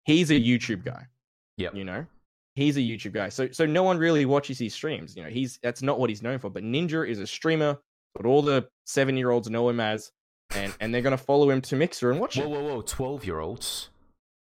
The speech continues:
Speaker 2: Not
Speaker 1: Sorry,
Speaker 2: just seven-year-old.
Speaker 1: twelve-year-old.
Speaker 2: Yeah, yeah. He's
Speaker 1: Let's,
Speaker 2: got,
Speaker 1: let's
Speaker 2: he's
Speaker 1: do
Speaker 2: got
Speaker 1: a range, like, seven to twelve. We'll, we'll
Speaker 2: seven to
Speaker 1: encompass
Speaker 2: seven,
Speaker 1: everyone.
Speaker 2: he's got seven, he's got
Speaker 1: Yeah.
Speaker 2: that age gray. I mean, he's got the Fortnite.
Speaker 1: <laughs>
Speaker 2: He's, he's literally got probably most of the Fortnite viewers. Um, and
Speaker 1: Oh, absolutely.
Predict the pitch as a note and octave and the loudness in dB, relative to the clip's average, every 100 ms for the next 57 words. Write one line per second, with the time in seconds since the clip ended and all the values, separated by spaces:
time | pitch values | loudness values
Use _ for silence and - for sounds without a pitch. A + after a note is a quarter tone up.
0 | - C3+ C#3 A#2 G#2 G#2+ A2 G2 - - | -8 0 4 4 4 0 -2 -2 -6 -18
1 | - - _ _ - C3+ A2+ B2+ G#2 A#2 | -20 -20 _ _ -6 -6 -4 -6 -6 0
2 | E3 - F3+ - F#3 D3 C#3+ A#2+ G#2+ A#2+ | 0 2 0 2 2 4 4 2 0 -4
3 | - E3 D#3+ C#3 D3+ - A2 E2 C2+ _ | 2 4 4 0 -4 -8 -6 -6 -10 _
4 | - B2 C3+ C3 C#3+ C3+ A#2+ - D#3+ - | -4 0 2 2 2 0 0 -2 -4 -4
5 | C3 B2+ C3 D#3+ C#3+ C#3 D#3 A#2+ F#2+ A2+ | -6 -4 -4 -4 -6 -6 -4 -4 -4 -6
6 | - G2 F2 F2+ - G#2+ G#2+ C3+ D3 C3+ | -4 -4 -4 -6 -4 -4 -4 -6 -6 -6
7 | A#2 - A#2+ G#2 F2+ - _ - - G4 | -6 -4 -4 -4 -6 -8 _ -6 -2 -2
8 | - D5 - - B4 B2+ A#2+ B2+ A#2+ C3 | -4 -12 -14 -20 -10 -8 -6 -6 -6 -6
9 | D3 - - G#4 D#5+ - C#3+ B2 A2 A#2 | 0 2 4 2 0 -4 -4 -4 -4 -4
10 | A2 B2 - G#2+ G#2+ A#2+ G#2 G2+ F2 G2+ | -4 -6 -6 -6 -4 -6 -4 -6 -4 -6
11 | F#2+ E2+ - - - - - _ _ - | -4 -6 -6 -8 -12 -20 -20 _ _ -6
12 | E2+ F2 E2+ F2 - F2+ F#2 E3+ B2+ - | -4 -4 -6 -8 -6 -6 -2 2 2 0
13 | B2 A2 D#3 - | 0 0 0 -4